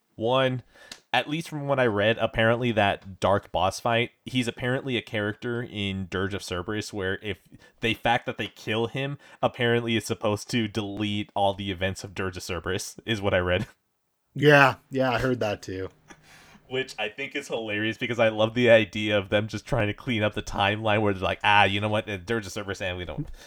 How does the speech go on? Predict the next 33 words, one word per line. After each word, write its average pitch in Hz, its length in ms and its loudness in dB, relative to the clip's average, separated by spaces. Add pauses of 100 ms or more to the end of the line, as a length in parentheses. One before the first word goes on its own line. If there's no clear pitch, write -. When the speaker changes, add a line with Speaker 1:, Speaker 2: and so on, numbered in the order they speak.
(160)
Speaker 1:
we 101 80 -12
don't." - 280 -8
Speaker 2:
<laughs> - 0 -
We 247 140 6
don't 170 140 4
need 90 140 -6
that. 82 200 -4
<laughs> - 40 -10
It's 165 220 -6
like, 117 140 -6
Speaker 1:
Yeah, 110 140 -2
Speaker 2:
"Oh, 139 60 -4
Speaker 1:
just 110 240 -8
Speaker 2:
delete." 175 420 -6
<laughs> 156 460 -8
Speaker 1:
clean, 175 180 0 (100)
clean 147 160 -10
your 135 100 -12
hands 143 180 -6
of 87 60 -16
that. - 160 -12 (720)
Speaker 2:
Yeah, 113 260 -4
Speaker 1:
Uh, 110 240 8
Speaker 2:
no, 104 140 -4
I, 262 320 -2
I, - 40 -8 (520)
<sighs> - 140 -16
yeah. 80 260 -10 (640)
Speaker 1:
So 117 380 0 (180)
Yuffie, 117 520 -4 (160)
she's 160 380 -6
just 180 360 -4
such 117 260 -2